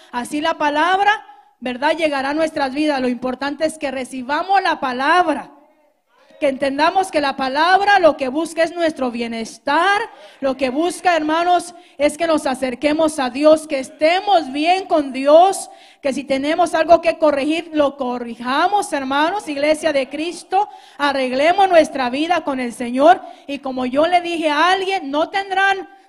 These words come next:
no tendrán al frente una pastor, una pastora dominante, exigente. Preocúpese porque no la tenga usted, varón, en su casa. Porque aquí en este altar no la va a tener.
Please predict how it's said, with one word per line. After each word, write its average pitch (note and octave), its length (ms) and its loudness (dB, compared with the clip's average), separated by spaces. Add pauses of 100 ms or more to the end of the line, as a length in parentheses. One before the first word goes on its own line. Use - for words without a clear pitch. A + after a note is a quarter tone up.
no C#4+ 160 -6
tendrán G4 360 -2
al E4 160 0
frente D#4+ 720 -2 (140)
una D#4+ 320 -6
pastor, C#4+ 760 4 (1000)
una C#4+ 300 -6
pastora C#4 400 0
dominante, C4+ 800 -2
exigente. C4 880 -6 (460)
Preocúpese D4 800 -6
porque C4 340 -8
no B3 140 -8
la D4+ 200 -4
tenga E4+ 300 0
usted, D#4+ 380 0
varón, C#4+ 320 -2
en D#4+ 100 -4
su C#4 140 -12
casa. D4 460 -8 (1120)
Porque C4 240 -4
aquí C#4 220 -4
en E4+ 80 -4
este F#4 220 0
altar E4 320 2
no F4 100 2
la E4 120 4
va D#4 120 4
a D#4+ 60 -4
tener. D4 440 -2